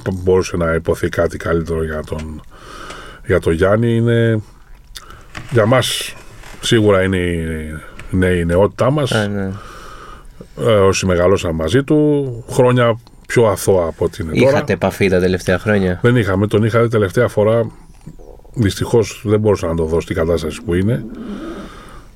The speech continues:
Speaker 1: Τυχαία στη Θεσσαλονίκη. Ε, και μου είπε κάποια πράγματα, τα οποία κατάλαβα ότι δεν, ε, ήταν πλέον.
Speaker 2: Μμ.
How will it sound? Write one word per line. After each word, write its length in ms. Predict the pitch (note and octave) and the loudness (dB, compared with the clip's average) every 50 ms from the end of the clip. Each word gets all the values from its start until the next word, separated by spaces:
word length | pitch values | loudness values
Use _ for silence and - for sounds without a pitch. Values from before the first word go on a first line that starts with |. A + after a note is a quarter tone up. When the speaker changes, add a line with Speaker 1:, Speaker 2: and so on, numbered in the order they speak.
| - - - - | -20 -18 -14 -6
Speaker 1:
Τυχαία 460 | - - G2+ - - - B2 A2+ F#2+ | -2 -2 0 2 4 4 4 4 4
στη 80 | E2+ - | 2 0
Θεσσαλονίκη. 840 | - F2+ - - F#2 F#2 F#2 F2+ F#2+ A2 A2 - C#3+ D#3 E3 E3 - - - - - - | -4 -2 0 2 2 4 4 4 2 0 0 0 0 0 0 -2 -6 -12 -20 -20 -16 -6
Ε, 680 | - A#2 A2+ A2 A2 G#2+ G#2+ G#2+ G#2+ G#2+ G#2+ G#2 G#2+ G#2+ G#2 - - - - - - - - - - | -2 0 2 2 4 4 4 2 2 2 0 0 0 -2 -4 -8 -14 -20 -20 -20 -20 -20 -20 -20 -10
και 180 | - - - B2 | -4 0 0 2
μου 100 | A#2+ C3+ | 2 2
είπε 140 | C#3 C3 B2+ | 2 0 0
κάποια 340 | - - C3+ B2+ - C3+ A2+ | -2 0 -2 0 0 -2 -2
πράγματα, 300 | - B2+ C3+ C3+ D3 C3+ | 0 0 0 2 0 0
τα 100 | B2+ C3+ | 2 0
οποία 200 | B2 - - C3+ | 0 0 0 -2
κατάλαβα 460 | - B2+ A2 - A#2+ G#2+ G2 F2+ F2+ | 0 0 0 2 2 4 4 2 2
ότι 180 | F#2+ F2 - G2 | 2 2 0 0
δεν, 420 | F2+ G2 F#2+ F2+ E2+ E2 D#2 D#2 D#2 D2+ D2 D2 D2 D2 - C#2+ - C#2+ C#2+ D2 D2+ | 2 2 2 0 0 -4 -6 -8 -10 -10 -10 -10 -10 -10 -10 -10 -10 -12 -12 -8 -6
ε, 40 | D#2+ | -4
ήταν 340 | F2 E2 E2+ D#2+ D#2+ D#2 D2+ - | -4 -2 -2 -2 -4 -4 -6 -4
πλέον. 320 | - D#2+ D#2+ D#2 D2+ D2 D2 D2 C#2+ C#2 - - - - - - - - - - - | -2 -2 -2 -2 -4 -6 -10 -10 -12 -14 -14 -18 -20 -20 -20 -18 -18 -20 -18 -12 -8
Speaker 2:
Μμ. 80 | - | -4